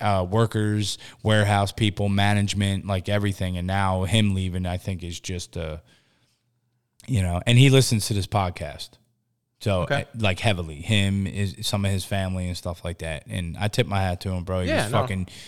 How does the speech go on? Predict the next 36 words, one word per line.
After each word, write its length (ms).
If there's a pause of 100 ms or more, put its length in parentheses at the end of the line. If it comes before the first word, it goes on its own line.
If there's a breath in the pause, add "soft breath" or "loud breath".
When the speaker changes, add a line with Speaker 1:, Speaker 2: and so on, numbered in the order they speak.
(100)
Speaker 1:
he 140
was 100
a 60
great 320
leader, 320
dude, 280
for 120
real, 400
bro. 160
Speaker 2:
Yeah. 120 (120)
Speaker 1:
Like, 260
he 100
was, 300 (520 loud breath)
he 160
was 140
the 100
dude. 320
Him 200
bouncing, 460
bro, 220
<laughs> 40
I 120
swear 340
to 120
God, 440
that's 260
it, 340
bro. 340
<laughs> 20
Like, 260
everybody's 680
gonna 200
be 140
like, 340 (240 loud breath)
"See 540
ya." 140